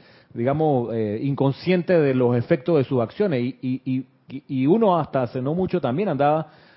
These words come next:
pensando discordantemente, vomitando energía con crítica, con condenación, con maledicencia y demás. Entonces, toda esa energía anda, anda por acá. La semana pasada veíamos cómo el arcángel Miguel, cuando viene, dice, "Hey,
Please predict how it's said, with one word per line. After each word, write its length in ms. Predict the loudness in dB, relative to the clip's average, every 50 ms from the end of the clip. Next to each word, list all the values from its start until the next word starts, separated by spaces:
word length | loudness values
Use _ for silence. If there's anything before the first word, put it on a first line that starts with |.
| _ _ _
pensando 480 | 0 0 0 2 2 4 6 6 6
discordantemente, 840 | 4 6 4 4 4 4 4 4 4 2 2 2 0 2 2 2 2
vomitando 600 | 4 2 2 2 0 -2 -2 -2 -2 -2 0 0
energía 680 | -2 -2 -4 -4 -4 -2 -2 0 0 0 -2 -4 -6 -8 _
con 200 | -4 -4 -4 -2
crítica, 840 | 0 0 0 0 2 0 -2 -2 0 0 0 0 0 0 -2 -4 -6
con 180 | -6 -8 -6
condenación, 1080 | -2 -2 -2 0 0 -2 -2 -2 -4 -6 -6 -4 -2 0 2 2 2 2 0 0 -2 -6
con 260 | -6 -6 -6 -6 -4
maledicencia 1200 | -2 -2 -2 -2 -2 -4 -6 -8 -10 -6 -4 -2 -2 -2 -2 -4 -6 -8 -8 -6 -6 -6 -8 -10 -14 _
y 120 | -12 -8
demás. 400 | -6 -4 -4 -4 -4 -4 -6 -8 -12 _ _ _ _ _ -20 -20 -20 _
Entonces, 360 | _ -6 0 2 2 2 4
toda 140 | 4 4 4
esa 80 | 4
energía 280 | 2 0 2 2 2 4
anda, 300 | 4 4 2 2 2 2
anda 160 | 2 2 0
por 140 | 2 0 0
acá. 320 | 0 0 0 -2 -2 -2 -2
La 140 | -4 -2
semana 200 | -2 -2 -2 -2
pasada 300 | -2 -2 -2 0 0 2
veíamos 300 | 2 4 4 4 2 2
cómo 180 | 2 0 2 2
el 60 | 2
arcángel 340 | 2 0 -2 -6 -4 -4 -4
Miguel, 380 | -2 -2 0 2 2 2 2 2
cuando 280 | 0 0 2 0 0
viene, 360 | 0 2 2 2 2 2 0
dice, 460 | 0 -2 -2 -2 -2 -2 -2 -4 -8 -14 -20 _ _ _ _ -10
"Hey, 380 | -6 -4 -4 -4 -4 -8 -12